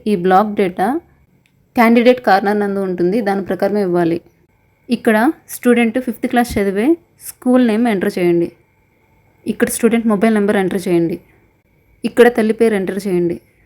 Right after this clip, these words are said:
తల్లిదండ్రులు లేని పిల్లలకు మాత్రమే గార్డియన్ డీటెయిల్స్ ఫిల్ చేయాలి. నెక్స్ట్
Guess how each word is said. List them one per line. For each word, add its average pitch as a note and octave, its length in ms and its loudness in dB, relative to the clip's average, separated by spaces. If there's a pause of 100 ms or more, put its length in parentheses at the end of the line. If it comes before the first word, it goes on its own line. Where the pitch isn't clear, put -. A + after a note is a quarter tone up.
(560)
తల్లిదండ్రులు A#3 600 4
లేని A3+ 280 2
పిల్లలకు G#3+ 360 2
మాత్రమే G3 400 0
గార్డియన్ G3+ 360 0
డీటెయిల్స్ G3+ 340 0
ఫిల్ G3+ 180 -4 (100)
చేయాలి. F3 340 -2 (720)
నెక్స్ట్ A3 500 0